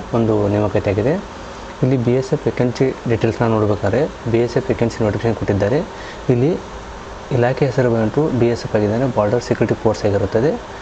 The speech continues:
ಒಟ್ಟು ಹುದ್ದೆಗಳು ಬಂದ್ಬಿಟ್ಟು ಒಂದು ನೂರ ನಲವತ್ತೊಂದು ಹುದ್ದೆ ಖಾಲಿವೆ. ಇಲ್ಲಿ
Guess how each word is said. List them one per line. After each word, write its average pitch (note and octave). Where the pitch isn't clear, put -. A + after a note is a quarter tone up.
ಒಟ್ಟು A#2+
ಹುದ್ದೆಗಳು C3
ಬಂದ್ಬಿಟ್ಟು A#2
ಒಂದು A#2
ನೂರ A#2+
ನಲವತ್ತೊಂದು G#2+
ಹುದ್ದೆ G2+
ಖಾಲಿವೆ. G2
ಇಲ್ಲಿ B2